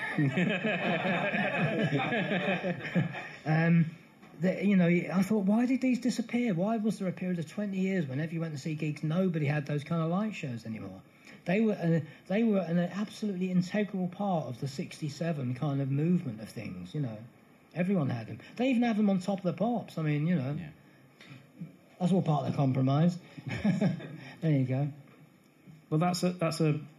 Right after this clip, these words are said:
Speaker 2: useful segue in a way when you, I don't know if compromise is the right word, but you've got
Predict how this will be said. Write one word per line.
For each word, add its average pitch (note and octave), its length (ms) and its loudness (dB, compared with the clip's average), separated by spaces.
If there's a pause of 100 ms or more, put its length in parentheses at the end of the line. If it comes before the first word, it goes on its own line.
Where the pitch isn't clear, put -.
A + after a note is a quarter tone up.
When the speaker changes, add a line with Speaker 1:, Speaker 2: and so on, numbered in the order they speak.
(640)
Speaker 2:
useful C#3 420 2
segue C3+ 520 0
in A2 80 2
a G#2+ 40 2
way G2+ 200 2
when G#2+ 120 -2
you, A2+ 140 -2 (260)
I C3 80 -4
don't C3 160 -4
know B2 80 -4
if A#2 80 -6 (160)
compromise A2+ 540 -4
is A#2 80 -6
the A2+ 80 -4
right A2 220 -2
word, A#2 360 -2
but A#2 80 -6
you've B2 200 -6
got C3 240 0